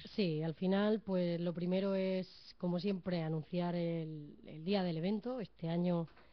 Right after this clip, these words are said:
el mercado medieval será el treinta y uno de enero, el uno y el dos de febrero.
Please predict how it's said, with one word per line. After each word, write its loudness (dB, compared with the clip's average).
el 0
mercado 0
medieval 0
será -2
el -2
treinta 0
y 4
uno 6
de 4
enero, 2
el 2
uno 6
y 0
el -2
dos 0
de -2
febrero. 0